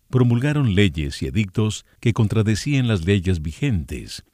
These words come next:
y eran incompatibles con las obligaciones y compromisos del país en virtud del derecho internacional. Entre los problemas significativos de derechos humanos se incluyen informes fidedignos de ejecuciones arbitrarias o ilegales,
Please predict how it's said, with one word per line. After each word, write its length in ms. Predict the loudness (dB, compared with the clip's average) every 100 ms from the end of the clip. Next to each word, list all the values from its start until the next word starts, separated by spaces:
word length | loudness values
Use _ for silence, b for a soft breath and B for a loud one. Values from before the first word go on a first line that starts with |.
| _
y 220 | 2 4
eran 180 | 4 2
incompatibles 800 | 2 0 0 0 0 0 0 0
con 160 | 0
las 160 | 0 0
obligaciones 720 | 0 0 -2 -2 -2 0 -2
y 60 |
compromisos 680 | -2 -2 0 -2 -2 -2 -2
del 160 | -2 -2
país 560 | -4 -4 -4 -6 -14 b _
en 160 | 0
virtud 340 | 2 0 -2 -2
del 200 | 0 2
derecho 440 | 2 2 0 0
internacional. 1080 | 0 -2 -4 -2 -4 -2 -2 -2 -6 -12 -16 _ _
Entre 280 | 2 4 4
los 180 | 4 0
problemas 440 | 2 2 4 2
significativos 760 | 0 -2 -2 -2 0 2 2 2
de 140 | 2
derechos 420 | 2 0 0 -2 -2
humanos 560 | 0 2 0 -2 -6 -18
se 160 | -4 0
incluyen 460 | 2 2 2 4
informes 520 | 2 2 2 2 0
fidedignos 640 | 0 0 2 2 2 0 2
de 140 | 2
ejecuciones 640 | 2 2 -2 -2 0 0 0
arbitrarias 720 | -2 -2 0 0 0 -2 -2
o 80 |
ilegales, 760 | -2 0 -2 -6 -10 -16 -18